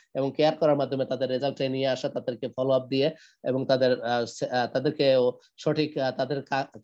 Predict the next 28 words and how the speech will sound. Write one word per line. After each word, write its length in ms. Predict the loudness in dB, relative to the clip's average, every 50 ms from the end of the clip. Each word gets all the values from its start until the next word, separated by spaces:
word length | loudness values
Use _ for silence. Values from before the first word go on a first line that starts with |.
| -8 -6
লক্ষ্য 360 | -4 2 2 2 2 2 0
পূরণ 220 | 2 2 2 2 2
করে 200 | 2 0 0 2
দেওয়া 360 | 2 0 2 2 2 0 -2 -6 _ _ _ -4
এবং 220 | -2 -2 -2 0
তাদের 220 | 0 2 2 4 2
লক্ষ্য 220 | 2 2 0 -2
পূরণ 240 | -2 -2 -2 -4 -2
করার 220 | -2 -2 0 0
মাধ্যমে 280 | 0 -2 -2 -2 -2 -2
আমরা 160 | -2 -4 -6
সবাই 380 | -4 -2 0 2 2 2 0 0
যখন 340 | -2 -4 -4 -4 -8 -8 -12 _ _ _ _ _
আল-, 320 | -6 -6 -4 -2 -2 -4
সবার 260 | -2 0 2 4 4 4
লক্ষ্য 260 | 4 2 0 -2 -4
পূরণ 220 | -4 -4 -4 -4
হয়, 200 | -4 -4 -4 -2
তখন 240 | -2 -4 -4 -2 -2
আমরা 160 | -2 -2 -4
সবাই 220 | -2 -2 -2 0 0
মিলে 220 | 0 -2 -4 -4
জিতি 380 | -4 -6 -6 -4 -6 -6 -6 -8 _ _ _ -2
অথবা 280 | -2 0 2 0 0
সবাই 240 | 2 4 4 4 4
মিলে 220 | 4 4 2 2
হেরে 300 | 0 2 2 2 2 2
যাই 220 | 2 2 0 -2